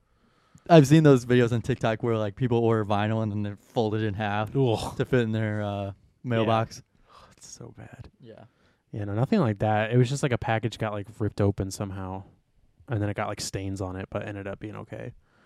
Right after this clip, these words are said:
Speaker 2: And the guy who got it was really nice about it, and he didn't ask for a refund or anything.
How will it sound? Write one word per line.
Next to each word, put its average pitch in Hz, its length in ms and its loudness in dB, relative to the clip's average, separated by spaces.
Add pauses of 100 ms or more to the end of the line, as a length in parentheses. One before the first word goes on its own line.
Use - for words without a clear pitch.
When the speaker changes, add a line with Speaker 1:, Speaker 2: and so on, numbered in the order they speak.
(280)
Speaker 2:
And 151 80 0
the 160 60 4
guy 131 280 2
who 117 160 0
got 101 220 -4
it 98 80 -8
was 98 180 -6
really 95 200 -4
nice 92 260 -6
about 92 240 -4
it, 95 40 -6
and 92 120 -12
he 101 80 -8
didn't 98 320 -10
ask 101 220 -12
for 101 100 -8
a 92 40 -8
refund 95 380 -10
or 95 60 -12
anything. 95 400 -14